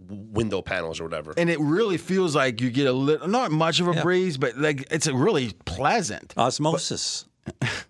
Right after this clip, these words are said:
Speaker 2: I think osmosis is when you can, when you, uh, something seeps into you without your knowledge. Like, that's what people would say, "I'm reading by osmosis. I'm putting the book under my, my pillow."
Speaker 3: Ooh.
Speaker 2: I think.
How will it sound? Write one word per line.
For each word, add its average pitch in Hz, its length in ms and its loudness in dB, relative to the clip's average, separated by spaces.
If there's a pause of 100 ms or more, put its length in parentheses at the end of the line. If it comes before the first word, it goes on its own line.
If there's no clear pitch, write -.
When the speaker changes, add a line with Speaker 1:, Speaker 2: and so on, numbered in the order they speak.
(260)
Speaker 2:
I - 60 -6
think 190 140 2
osmosis 156 460 2
is 127 40 -2
when 135 160 4
you 131 140 2
can, 139 260 -2
when 131 200 4
you, 127 240 2 (340)
uh, 120 380 4 (260)
something 151 320 2
seeps - 360 0
into 165 360 2
you 123 180 2
without 117 300 2
your 117 100 2
knowledge. 117 760 -2 (260)
Like, 113 300 0
that's 127 240 0
what - 60 -10
people 127 200 0
would 117 100 0
say, 139 100 4
"I'm 123 180 4
reading 131 240 2
by 120 140 4
osmosis. 120 580 0
I'm 113 100 0
putting 117 240 -2
the 113 60 0
book 107 200 -2
under 110 160 0
my, 101 380 -2
my 101 160 -4
pillow." 98 400 -4
Speaker 3:
Ooh. 87 360 -12 (120)
Speaker 2:
I 107 120 2
think. 117 460 -2